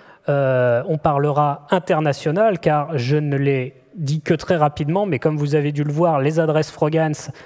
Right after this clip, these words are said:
peuvent s'écrire dans plus de cent soixante-dix langues, et donc le projet Frogance a une portée internationale, et on verra,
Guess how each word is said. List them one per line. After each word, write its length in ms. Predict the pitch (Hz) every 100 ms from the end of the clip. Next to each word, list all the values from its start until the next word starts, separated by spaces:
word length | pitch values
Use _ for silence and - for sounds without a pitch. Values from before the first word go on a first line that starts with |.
| - -
peuvent 220 | 226 214
s'écrire 480 | - 175 - 196 170
dans 100 | 143
plus 180 | - 147
de 60 |
cent 220 | - 208
soixante-dix 580 | - 170 - 175 156 131
langues, 400 | 139 226 220 120 - - - -
et 240 | 214 214
donc 240 | 180 190 -
le 100 | 151
projet 320 | - 151 143
Frogance 540 | - 151 160 156 - -
a 120 | 190
une 100 | 175
portée 320 | 180 - -
internationale, 880 | 156 - 131 123 - 127 160 214 190 160
et 100 | 160
on 80 |
verra, 460 | 151 139 131 175